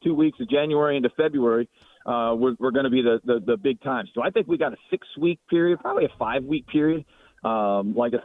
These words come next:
last two weeks of January into the first three weeks of February that could really hit us pretty good. So I'm excited about that.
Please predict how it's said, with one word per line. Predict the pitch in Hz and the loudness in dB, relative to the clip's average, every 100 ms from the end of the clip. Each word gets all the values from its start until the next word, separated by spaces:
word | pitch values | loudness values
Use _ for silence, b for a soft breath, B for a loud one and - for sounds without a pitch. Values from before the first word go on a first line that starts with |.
| - | -2
last | 123 139 - | -2 -2 0
two | 151 | 2
weeks | 143 135 | 2 0
of | 117 | -2
January | 135 139 135 135 135 127 | -2 0 0 2 2 2
into | 131 | 2
the | 117 | 0
first | - 131 - | 0 -2 0
three | 143 131 | -2 2
weeks | 131 117 | 2 0
of | - | -2
February | 131 123 110 104 | 0 2 2 2
that | 110 | 2
could | 107 | 0
really | 113 127 113 | 0 0 2
hit | 120 | 0
us | - | 0
pretty | 131 110 | -4 0
good. | 117 101 - _ _ - | 0 0 -4 _ _ -4
So | 131 | -2
I'm | 160 | -2
excited | - 156 143 | -2 -2 -2
about | 127 117 139 | -2 -2 0
that. | 127 | -2